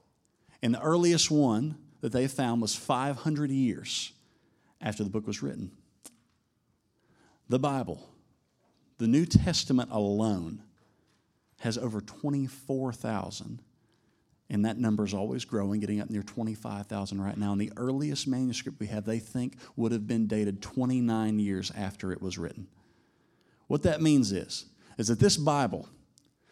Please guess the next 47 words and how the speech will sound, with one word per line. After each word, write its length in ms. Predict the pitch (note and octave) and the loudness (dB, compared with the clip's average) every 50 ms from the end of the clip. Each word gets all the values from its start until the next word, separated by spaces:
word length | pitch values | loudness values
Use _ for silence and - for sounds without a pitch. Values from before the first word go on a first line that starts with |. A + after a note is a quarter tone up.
| _ _ _ | _ _ _
this 160 | - C#3 C3 - | 0 0 2 4
New 280 | C3+ C3 D3+ F3 F3+ | 4 6 6 4 4
Testament 520 | E3+ - F3 E3 D3 - - C#3 B2 A2+ G#2+ | 2 0 0 0 0 0 -2 -2 -4 -2 -4
that 80 | A#2 | -4
we're 140 | G#2+ A2 A2+ | -2 -2 -2
studying, 500 | - - - - B2 A2+ G#2+ G#2 G2 G2+ | -2 -2 -2 -2 -2 -2 -2 0 0 0
this 140 | G#2+ A2 - | 0 -2 -2
book 260 | B2+ A#2+ D3 D3+ D3+ | -2 0 0 0 0
of 120 | C#3 B2 | -2 -2
John 480 | A2+ G#2 B2 B2+ B2+ C3 C3 B2+ B2 A#2+ | -2 0 0 0 2 2 0 0 0 0
even 260 | A2+ A2 G#2 G2 G2 | 0 0 0 0 -2
that 120 | G2 - G2+ | -2 -2 0
we're 180 | A2 A#2 A#2+ | 0 0 0
diving 480 | G#2+ A2 A2+ A2+ A#2 A#2 A2 A2+ A2 A2 | 0 0 0 0 0 0 -2 0 0 0
into, 300 | A2 G#2+ G#2+ G#2+ - G#2+ | 0 0 0 0 -2 -4
that 80 | G2+ G2+ | -4 -2
we 140 | A2+ A#2+ B2+ | 0 2 2
are 80 | B2 | 2
saying, 420 | A2+ - - B2+ A#2 A2+ A2+ G#2+ G#2 | 0 0 -2 0 0 0 0 0 0
"Man, 160 | A2+ A#2+ A2+ | 0 0 0
I'm 120 | G#2+ A#2 | 2 2
not 180 | A#2+ B2 A2+ B2 | 2 2 0 -2
just 200 | A#2+ A#2 - - | -4 -4 -4 -2
reading 300 | B2+ B2+ B2+ B2 A#2 A2+ | 0 0 0 2 2 0
words 280 | A2 A#2+ B2 B2 A2 B2 | 0 0 0 0 -2 -2
on 120 | A#2+ A#2+ | -2 -2
a 40 | A#2 | -2
page, 340 | - - B2 A#2 A#2 G#2 - | -2 -2 -2 0 0 -2 -2
I'm 180 | G#2 A2 A2+ | -2 -2 0
reading 320 | A#2 A#2+ A2+ A2+ A2+ A2 A2 - - - - - | 2 2 2 0 0 -2 -4 -8 -14 -16 -10 -2
a 80 | - A2 | 0 2
word 500 | G#2 G#2+ A2 B2 C3 C#3 D3 D3 C3+ A2+ | 2 4 2 2 2 2 0 -2 -2 -4
that 120 | A2+ - | -6 -6
claims 500 | - - - B2+ C3 C3 C3+ C3+ C3+ - | -8 -4 -4 0 2 4 4 2 2 0
to 100 | - B2 | -2 -2
be 140 | G#2+ A#2 A2 | 0 0 2
living 500 | G#2 G#2 A2 B2 B2 B2+ D3 C#3 C#3+ C3+ | 2 2 0 0 0 0 -2 -2 -2 -2
and 100 | B2+ A#2 | -4 -4
active, 480 | F#2+ A2 A2+ G#2+ G#2 G#2+ - G#2+ B2 D3+ - | -2 -2 -4 -4 -4 -4 -6 -6 -6 -6 -6
and 100 | A#2 G#2+ | -6 -6
it 100 | G#2 G#2+ | -6 -8
proves 320 | - - C#3+ C#3 B2 B2+ | -6 -2 -2 -2 -2 -4
itself 340 | B2 - - - A2 G#2+ - | -6 -4 -4 -4 -4 -4 -2
every 300 | A2+ A2 G#2 - G#2+ G#2 | -4 -4 -2 -2 -4 -2
day 240 | A2 B2 C3 B2+ A#2 | -2 -2 -2 -2 -2
in 140 | G#2 G2 | -2 -4
me." 280 | F#2+ F2+ F#2+ G2+ A2+ B2 | -4 -6 -6 -8 -10 -12